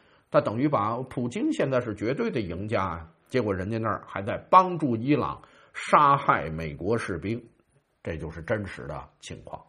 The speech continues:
另外说到美国国内的反应，Mager 的议员大将，也就是那共和党议员劳伦·伯伯特啊，那位女士了，直接讲，在国会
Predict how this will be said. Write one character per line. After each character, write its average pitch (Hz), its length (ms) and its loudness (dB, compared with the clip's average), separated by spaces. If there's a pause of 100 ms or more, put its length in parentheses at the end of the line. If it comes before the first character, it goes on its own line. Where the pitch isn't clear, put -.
(800)
另 160 100 2
外 160 100 10
说 175 160 6
到 165 120 8
美 127 160 2
国 151 140 6
国 147 180 2
内 160 180 4
的 117 100 2
反 90 280 -2
应， 104 100 -2 (200)
Mager 143 420 8
的 110 320 2 (480)
议 139 120 -2
员 135 260 2
大 139 220 6
将， 139 280 0 (340)
也 104 140 -6
就 123 120 -2
是 123 60 -4
那 131 120 -2
共 127 180 -4
和 123 120 2
党 104 200 0
议 113 120 -4
员 113 440 -2 (580)
劳 170 220 8
伦· 147 400 6
伯 147 160 4
伯 196 140 6
特 - 240 -2 (240)
啊， - 200 -8
那 107 120 -6
位 98 120 -4
女 73 240 -8
士 - 180 -8
了， 76 200 -8 (500)
直 196 140 4
接 208 160 6
讲， 143 240 -6 (1040)
在 143 120 6
国 139 220 8
会 151 240 8